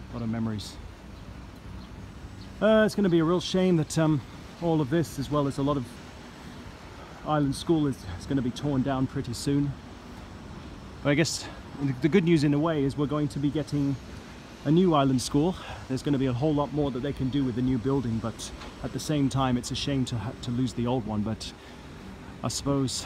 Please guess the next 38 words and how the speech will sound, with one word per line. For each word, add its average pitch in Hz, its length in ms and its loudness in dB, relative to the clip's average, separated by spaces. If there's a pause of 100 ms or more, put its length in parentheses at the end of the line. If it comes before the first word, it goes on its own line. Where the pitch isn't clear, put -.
(100)
for 139 100 -6
the 123 80 -2
greater 127 300 -2
good, 139 300 2 (160)
and, 123 280 2
uh, 123 220 2
in 131 100 4
the 123 60 2
long 135 260 4
run, 110 260 2 (520)
it 123 80 -2
seemed 139 240 4
inevitable 120 560 -2
that 107 140 -8
they 120 100 -4
would, 110 260 -4 (460)
um, 98 260 -4 (140)
have 120 140 -4
to 113 60 -4
tear 120 180 -2
down 110 180 -2
the 107 60 -2
school, 117 300 -2 (1160)
whether 127 220 2
you 120 160 2
like 120 260 -2
it - 180 -8 (140)
or 113 80 -4
you 113 160 -4
don't. 120 440 -6 (1700)
I've 139 100 -4
also 208 260 0
noticed, 123 580 -2
um, 120 300 -4 (960)
there's 131 180 0
a 131 260 4 (640)
solar, 165 540 6
uh, 139 180 4